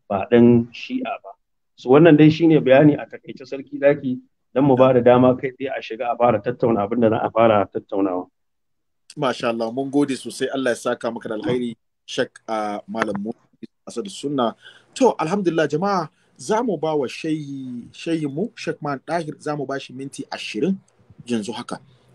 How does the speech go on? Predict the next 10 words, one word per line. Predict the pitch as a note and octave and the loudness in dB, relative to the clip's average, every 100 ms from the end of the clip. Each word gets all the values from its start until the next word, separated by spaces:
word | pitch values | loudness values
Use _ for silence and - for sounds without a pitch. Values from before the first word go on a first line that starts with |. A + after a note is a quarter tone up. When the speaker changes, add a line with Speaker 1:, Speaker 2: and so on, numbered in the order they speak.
| - | -4
Speaker 2:
In | E3 E3 | -4 0
Allah | F3+ D#3+ C#3+ B2+ | 0 2 0 -2
ya | |
yarda, | A2 A2 | -6 -8
saboda | - B2+ A#2+ | -8 -8 -8
ya | A2+ | -8
samu | A#2+ A2+ B2+ | -8 -10 -4
wadataccen | B2 G#2 G#2 F#2+ C#3 - D3 C#3+ | -4 -4 -8 -6 -10 -6 -8 -4
lokaci | D3+ G3 G3 - G#3+ C#4+ _ _ _ _ | 0 0 0 -8 -6 -6 _ _ _ _
ya | B2+ A#2+ G2+ F#2+ | -4 -4 -2 -6